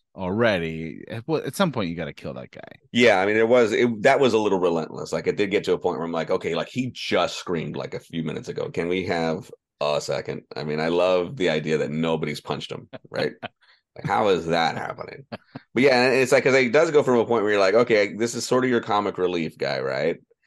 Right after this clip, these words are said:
Speaker 2: And then the comic
Speaker 1: Uh-huh.
Speaker 2: relief just turns into just, it's just incessant.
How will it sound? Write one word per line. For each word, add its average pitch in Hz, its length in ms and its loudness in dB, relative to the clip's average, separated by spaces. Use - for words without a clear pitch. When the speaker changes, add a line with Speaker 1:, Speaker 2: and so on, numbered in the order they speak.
Speaker 2:
And 87 140 -4
then 107 160 2
the 104 100 -2
comic 98 300 0
Speaker 1:
Uh-huh. 101 80 -2
Speaker 2:
relief 90 240 0
just 80 220 -8
turns 87 260 -4
into 78 260 -6
just, 78 380 -8
it's 78 200 -6
just 82 200 -6
incessant. - 720 -6